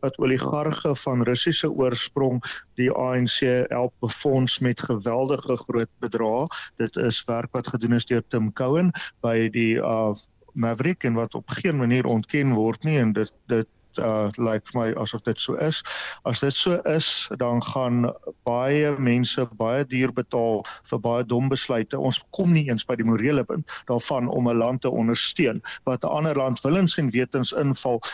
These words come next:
sy vroue en sy kinders en sy mans laat vermoor en allerhande ander ding wegvoer. Um, ons praat nie eers oor die morele standpunt nie.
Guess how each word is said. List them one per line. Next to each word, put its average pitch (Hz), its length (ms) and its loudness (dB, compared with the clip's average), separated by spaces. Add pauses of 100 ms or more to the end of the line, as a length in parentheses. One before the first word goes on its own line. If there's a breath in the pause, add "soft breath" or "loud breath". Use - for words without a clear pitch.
sy 131 180 -2
vroue 160 400 0
en 143 120 0
sy - 400 -4
kinders 147 420 0
en 123 80 0
sy 127 160 -2
mans 123 420 0
laat 120 220 0
vermoor 139 640 0
en 120 180 0
allerhande 135 500 0
ander 135 280 -2
ding 131 260 -2
wegvoer. 135 640 0 (380 loud breath)
Um, 127 380 0
ons 143 180 -2
praat 185 360 -2
nie 143 140 2
eers 123 220 0
oor 143 80 2
die 120 120 2
morele 120 460 2
standpunt 135 500 -6
nie. 156 100 -8